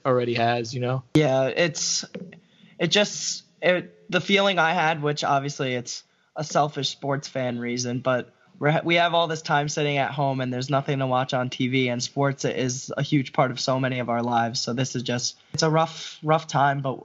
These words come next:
Speaker 2: we have to stay home, you know, take proper precautions, and we'll be over it and ready for everything to return back to normal soon.
Speaker 1: Yeah, you're just gonna have to start watching replays of old matches and stuff. <laughs>
Speaker 2: Yes, I have been doing that already, but we could plan for the future, starting with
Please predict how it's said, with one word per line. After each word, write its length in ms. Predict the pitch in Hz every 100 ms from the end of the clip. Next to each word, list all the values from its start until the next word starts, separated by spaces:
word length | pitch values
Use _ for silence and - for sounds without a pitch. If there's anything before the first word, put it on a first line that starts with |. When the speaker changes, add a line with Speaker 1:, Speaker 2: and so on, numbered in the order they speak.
| _
Speaker 2:
we 200 | 143 143
have 220 | 147 127 -
to 200 | 123 117
stay 320 | - 135 135
home, 400 | 131 135 135 131
you 80 | 135
know, 220 | 127 123
take 240 | - 135
proper 280 | - 131 -
precautions, 600 | - 147 131 131 135 127
and 100 | 123
we'll 140 | 127
be 180 | 123 127
over 300 | 113 139 156
it 180 | 147 135
and 180 | 127 131
ready 240 | 127 131 135
for 340 | - 123 120
everything 360 | - 127 131 123
to 60 | 120
return 300 | 120 127 120
back 180 | 120 120
to 80 |
normal 280 | 120 113 107
soon. 280 | - 117 101 -
Speaker 1:
Yeah, 180 | 131
you're 120 | 135 143
just 180 | 151
gonna 160 | 175 151
have 160 | 160 139
to 80 |
start 220 | 139 156 147
watching 340 | 143 139 135
replays 560 | 131 135 - 135 135 135
of 120 | 127
old 180 | 131 127
matches 480 | 123 123 - 127
and 100 | 127
stuff. 500 | - - 123 123 - -
<laughs> 40 | - _ -
Speaker 2:
Yes, 640 | - - - - - -
I 180 | - 139
have 260 | 139 131 131
been 140 | 127
doing 300 | 127 127 120
that 180 | 120 120
already, 480 | 120 131 165 185 - - - -
but 220 | - 131 147
we 140 | 147
could 280 | - 147 147
plan 300 | - 160 170
for 120 | 170
the 100 | 147
future, 380 | 143 180 180 196
starting 380 | 196 170 160 151
with 240 | 139 -